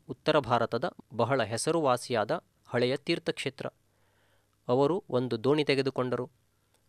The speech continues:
ಕಾಶಿ ಎಂದರೆ ಕಾಶಿ. ಅಲ್ಲಿ ಬಹಳ ಭಾಂಗ್ ಸೇವಿಸುತ್ತಾರೆ, ಅದನ್ನು ಕುಡಿಯುತ್ತಾರೆ, ತಿನ್ನುತ್ತಾರೆ. ಇದರಿಂದ ಒಂದು ರೀತಿಯ ಅಮಲು ಬರುತ್ತದೆ.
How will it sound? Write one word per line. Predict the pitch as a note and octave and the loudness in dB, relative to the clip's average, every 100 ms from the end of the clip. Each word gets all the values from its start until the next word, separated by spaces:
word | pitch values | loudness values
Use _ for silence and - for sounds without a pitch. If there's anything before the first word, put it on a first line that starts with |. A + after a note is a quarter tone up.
| _ | _
ಕಾಶಿ | - A#2+ C3 C#3+ | 4 4 4 -2
ಎಂದರೆ | C#3+ G#2 G#2+ D3 | -4 -4 -4 -2
ಕಾಶಿ. | - F3 - C#3 - _ _ _ _ _ - | 2 2 0 -8 -12 _ _ _ _ _ -6
ಅಲ್ಲಿ | A#2+ C#3 | -2 -2
ಬಹಳ | C#3+ A2 C#3 | 0 0 0
ಭಾಂಗ್ | A#2 C3+ D3+ D3 | 0 0 0 0
ಸೇವಿಸುತ್ತಾರೆ, | C#3 C3 - - B2+ B2 C3 _ _ _ - | -2 -2 -4 -4 -2 0 -2 _ _ _ -4
ಅದನ್ನು | A2 G#2+ A#2 | -2 -4 -4
ಕುಡಿಯುತ್ತಾರೆ, | D#3 D#3 D#3+ - C3 C3 - _ _ _ | -2 0 -2 0 -2 -2 -8 _ _ _
ತಿನ್ನುತ್ತಾರೆ. | - D#3 D#3 - B2+ B2 B2 _ _ _ _ _ - | -2 0 -2 0 0 0 -6 _ _ _ _ _ -2
ಇದರಿಂದ | B2+ D3+ B2 C3+ | 4 4 4 0
ಒಂದು | D#3 A#2+ C#3+ D#3+ | 2 2 2 0
ರೀತಿಯ | B2+ - B2 D#3 - | 0 -2 -4 -4 -2
ಅಮಲು | C#3+ E3 | 2 2
ಬರುತ್ತದೆ. | D3 C3+ - B2+ B2+ | 4 2 2 -4 -4